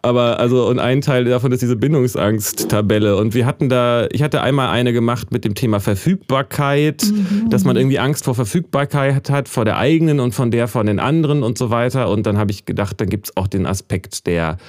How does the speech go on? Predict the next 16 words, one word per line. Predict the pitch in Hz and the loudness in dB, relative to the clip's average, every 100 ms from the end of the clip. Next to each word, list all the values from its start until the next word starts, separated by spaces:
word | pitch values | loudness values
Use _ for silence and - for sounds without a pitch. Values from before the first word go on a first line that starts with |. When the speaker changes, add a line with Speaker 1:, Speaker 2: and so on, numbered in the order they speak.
| - - | -20 -4
Speaker 1:
Vereinnahmung, | 156 - 156 165 156 160 160 156 | -2 2 2 2 2 2 2 2
dass | 131 | 0
man | 131 95 | 0 0
Angst | 123 - | 0 -2
davor | 117 127 | -2 0
hat, | 110 117 | 0 -2
vereinnahmt | - 107 131 151 139 143 | -4 -2 0 2 0 -2
zu | - 139 | -2 0
werden | 127 131 143 | 0 0 0
oder | 113 107 | 0 0
andere | 113 139 135 | 0 0 -2
zu | - | -4
vereinnahmen | 135 127 131 143 135 135 127 | -2 -2 0 2 2 0 0
und | 127 | 0
so | 120 | 0
weiter. | 120 123 | 0 0